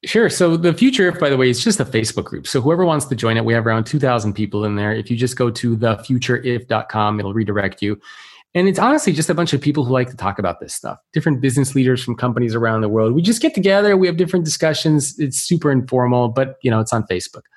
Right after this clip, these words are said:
So as far as the role that technology will have on leadership, I think it's gonna make it blatantly clear who the good leaders are and who the bad leaders are. Because if you take stereotypically what a leader does, you can bucket it into two categories.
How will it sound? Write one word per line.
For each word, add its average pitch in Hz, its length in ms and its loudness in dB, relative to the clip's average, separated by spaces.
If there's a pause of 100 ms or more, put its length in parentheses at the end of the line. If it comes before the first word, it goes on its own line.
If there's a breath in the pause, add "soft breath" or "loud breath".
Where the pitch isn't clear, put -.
(640 loud breath)
So 190 200 0
as 180 120 -2
far 269 240 2
as 302 160 4
the 175 80 4
role 156 240 2
that 151 120 0
technology 131 480 0
will 120 120 2
have 110 180 2
on 107 140 2
leadership, 110 400 -2
I 113 80 0
think 151 160 2
it's 160 100 0
gonna 135 160 0
make 127 180 0
it 110 140 -4
blatantly 139 400 2
clear 120 360 0
who 117 120 0
the 135 100 2
good 120 200 0
leaders 120 300 0
are 110 120 2
and 107 80 0
who 110 80 0
the 107 80 -2
bad 92 260 -2
leaders - 300 -8
are. - 180 -12 (540)
Because 175 240 2
if 190 140 0
you 190 80 4
take 285 260 2
stereotypically 165 800 2
what 127 140 2
a 127 40 2
leader 120 220 2
does, 107 380 0
you 113 100 -4
can 117 160 0
bucket 135 300 0
it 127 80 0
into 117 200 0
two 123 180 -4
categories. 92 680 -4